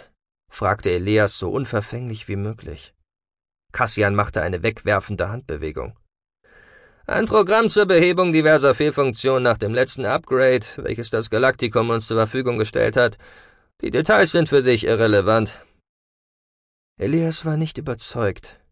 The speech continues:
Etwas an Kassians Tonfall gefiel ihm nicht, ohne dass er den Finger hätte darauf legen können. Er war ein wenig zu freundlich, einen Tick zu höflich, als wollte er ihn um den Finger wickeln.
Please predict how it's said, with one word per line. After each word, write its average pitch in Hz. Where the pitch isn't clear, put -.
Etwas 110
an 104
Kassians 117
Tonfall 127
gefiel 131
ihm 104
nicht, 101
ohne 107
dass 92
er 98
den 92
Finger 123
hätte 107
darauf 90
legen 82
können. 80
Er -
war 123
ein 143
wenig 156
zu -
freundlich, -
einen 156
Tick -
zu -
höflich, -
als -
wollte 95
er 104
ihn 110
um 107
den 107
Finger 82
wickeln. 101